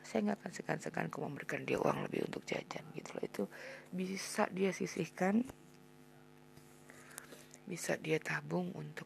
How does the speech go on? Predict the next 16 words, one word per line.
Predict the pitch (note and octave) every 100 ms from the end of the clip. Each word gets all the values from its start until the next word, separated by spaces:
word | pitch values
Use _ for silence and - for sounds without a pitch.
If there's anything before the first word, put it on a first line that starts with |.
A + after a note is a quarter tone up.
| -
menambah | D3 C#3+ D3 D#3 D#3+
apa | D3+ - - F#3+
yang | F#3+ E3+ D#3 C#3+
dia | C#3 -
pengen | - B2+ C3
beli | C3+ C#3 C3 - - -
gitu | - -
loh. | B2+ - - - - -
Saya | - G#3
memang, | G#3 G3 F#3+ - - - -
eh, | E3+ E3+ F3 F3 E3+ - - - - - - - - - - - - - - - - - - - - - - - -
menanamkan | F#3 G#3+ G3 F#3 F3+ E3+ F#3+
itu | -
sebenarnya | - - C3+ B2+ B2+ C3
gitu. | - - F3
Cuma | -